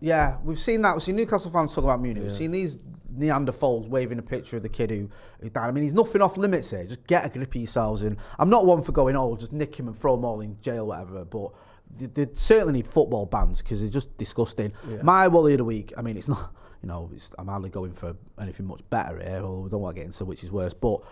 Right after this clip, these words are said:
Speaker 1: the, the, the abuse that Udogie, Destiny Udogie was getting on social media, and I'm sick of seeing this.
Speaker 2: Mm.
Speaker 1: And I'm not even saying the Wallies of the Week are the people doing it, obviously they are Wallies.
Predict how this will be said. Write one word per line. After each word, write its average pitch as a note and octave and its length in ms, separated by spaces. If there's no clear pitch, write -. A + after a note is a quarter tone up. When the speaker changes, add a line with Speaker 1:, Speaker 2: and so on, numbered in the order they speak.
Speaker 1:
the, B2 500
the, B2 160
the C#3 180
abuse F3+ 300
that B2+ 200
Udogie, C#3+ 380
Destiny A#2+ 400
Udogie B2 320
was G#2 120
getting E2 320
on G2 100
social G#2+ 400
media, G#2 480
and A#2+ 80
I'm C3 60
sick - 300
of G3+ 60
seeing F3+ 300
this. E2 280
Speaker 2:
Mm. A#2+ 200
Speaker 1:
And - 20
I'm D#3 120
not G#3+ 140
even G#3+ 220
saying F#3+ 240
the E3+ 80
Wallies E3 220
of C3+ 60
the D3 80
Week C3+ 200
are - 40
the - 60
people A#2+ 240
doing A#2 220
it, G2+ 80
obviously G#2+ 400
they G#2 60
are G#2+ 180
Wallies. G2+ 400